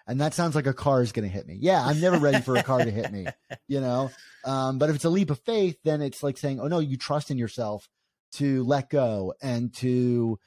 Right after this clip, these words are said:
Speaker 1: embrace something challenging." Um, I'm not gonna leap of faith into the middle of the highway,
Speaker 2: <laughs>
Speaker 1: uh, to, to complete the metaphor.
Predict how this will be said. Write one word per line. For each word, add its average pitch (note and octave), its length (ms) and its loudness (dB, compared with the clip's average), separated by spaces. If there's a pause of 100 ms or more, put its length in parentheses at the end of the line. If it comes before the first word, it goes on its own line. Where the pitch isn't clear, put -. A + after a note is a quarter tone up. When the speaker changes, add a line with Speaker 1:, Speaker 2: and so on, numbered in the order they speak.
(160)
Speaker 1:
embrace C3 460 0
something A#2+ 420 -2
challenging." G2 720 -6 (360)
Um, A2 880 -2 (680)
I'm - 80 -4
not E3 140 2
gonna E3 160 4
leap D3+ 240 4
of C#3+ 140 2
faith D3 240 4
into C3 160 0
the B2+ 60 -2
middle C3 140 4
of B2 60 0
the B2 60 4
highway, G#2 440 -2
Speaker 2:
<laughs> C#3+ 380 2
Speaker 1:
uh, C3 560 2
to, C#3 240 0
to C3 140 -8
complete B2+ 320 -2
the B2 80 0
metaphor. G#2+ 460 -8